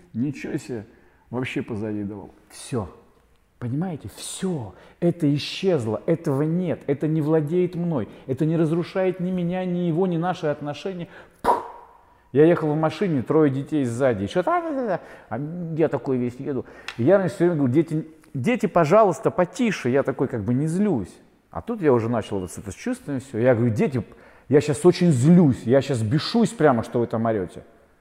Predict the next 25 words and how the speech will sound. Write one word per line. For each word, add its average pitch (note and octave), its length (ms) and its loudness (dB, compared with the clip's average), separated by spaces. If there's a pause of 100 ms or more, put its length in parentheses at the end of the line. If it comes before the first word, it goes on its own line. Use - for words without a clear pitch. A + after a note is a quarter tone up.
(220)
И C#3 80 -6
когда E3 380 2
я D#3 80 6
это D3 160 -4
сказал, F3+ 280 0
знаете, G#3 220 -2
что F3 100 0
было? C3+ 240 2
Они D3 140 -2
засмеялись. C#3+ 840 -4 (1080)
Потому D3+ 300 0
что - 200 -8
тогда, D3+ 340 0
когда C3 300 0
я C#3 140 4
говорю, C#3+ 560 4
что - 200 -4
я B2 120 2
злюсь, G2 420 -4 (1120)
я C#3+ 260 4
перестаю B2+ 580 0
злиться A#2 420 -4
в G#2 40 -4
этом A2+ 240 -6
чудо. A2 380 -4